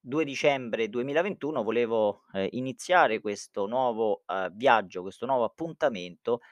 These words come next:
parlandovi di una interessante intervista rilasciata recentemente, eh, dal grande scrittore italiano Andrea Camilleri.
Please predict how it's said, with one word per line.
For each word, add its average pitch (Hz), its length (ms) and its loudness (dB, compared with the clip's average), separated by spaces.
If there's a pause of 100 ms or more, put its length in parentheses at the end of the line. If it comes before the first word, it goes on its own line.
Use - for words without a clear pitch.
(140)
parlandovi 135 640 4
di 107 100 -4
una 110 300 -2
interessante 113 1200 -6
intervista 107 760 -8
rilasciata 107 500 -4
recentemente, 104 800 -4 (520)
eh, 101 220 -4
dal 135 160 2
grande 113 320 4
scrittore 113 640 0
italiano 98 720 -2
Andrea 95 480 -2
Camilleri. 87 520 0